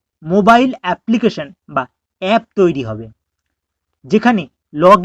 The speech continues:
in করে নির্দিষ্ট দ্রাঘিমা অক্ষরেখা দিয়ে জমির উপর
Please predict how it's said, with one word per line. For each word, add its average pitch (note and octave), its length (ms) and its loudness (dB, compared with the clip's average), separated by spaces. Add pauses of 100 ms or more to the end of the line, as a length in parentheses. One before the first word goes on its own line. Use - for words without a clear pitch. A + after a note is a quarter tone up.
in C#4+ 120 2
করে D3+ 220 -2 (420)
নির্দিষ্ট F#3+ 600 0 (300)
দ্রাঘিমা E3 540 0 (840)
অক্ষরেখা G#3+ 640 0
দিয়ে E3 240 -4 (420)
জমির G3 460 2
উপর F#3 240 0